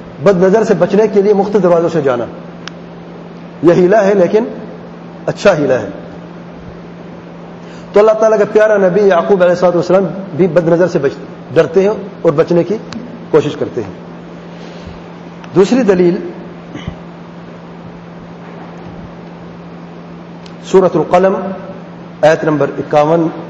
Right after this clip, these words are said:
میں اور باون میں اللہ تعالیٰ فرماتے ہیں، وَإِن يَكَادُ الَّذِينَ كَفَرُوا، وَإِن يَكَادُ الَّذِينَ كَفَرُوا لَيُزْلِقُونَكَ بِأَبْصَارِهِمْ لَمَّا سَمِعُوا الذِّكْرَ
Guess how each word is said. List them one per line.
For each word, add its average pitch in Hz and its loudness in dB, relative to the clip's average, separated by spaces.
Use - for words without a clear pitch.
میں 151 2
اور 135 -2
باون 143 4
میں 143 2
اللہ 147 2
تعالیٰ 135 2
فرماتے 127 0
ہیں، 147 -4
وَإِن 196 6
يَكَادُ 196 4
الَّذِينَ 185 4
كَفَرُوا، 180 4
وَإِن 185 6
يَكَادُ 190 4
الَّذِينَ 175 4
كَفَرُوا 180 4
لَيُزْلِقُونَكَ 175 4
بِأَبْصَارِهِمْ 165 4
لَمَّا 180 4
سَمِعُوا 151 4
الذِّكْرَ 175 2